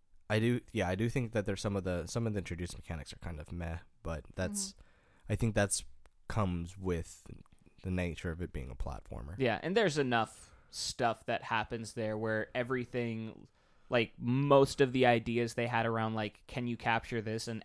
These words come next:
Speaker 3: there was
Speaker 1: Yeah.
Speaker 3: definitely certain points of that where it's just like, oh shit, this is
Speaker 1: There are certain things you can capture that are real dumb.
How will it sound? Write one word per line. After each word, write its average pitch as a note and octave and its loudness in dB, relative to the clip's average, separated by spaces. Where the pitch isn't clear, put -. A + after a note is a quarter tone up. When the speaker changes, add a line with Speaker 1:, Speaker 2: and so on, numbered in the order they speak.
Speaker 3:
there B2+ 4
was D#3+ 8
Speaker 1:
Yeah. C3+ 12
Speaker 3:
definitely D3+ 6
certain B2+ 0
points B2 -2
of A#2+ -4
that A2+ 4
where A#2 -2
it's A2 -6
just - -6
like, A#2 -4
oh C3 2
shit, - -2
this D3 2
is A#2 -4
Speaker 1:
There E3+ 10
are F#3+ 12
certain G3+ 8
things F3 8
you F3 6
can C3+ 4
capture A#2+ 4
that B2+ 4
are A2 6
real G#2 4
dumb. E2+ -2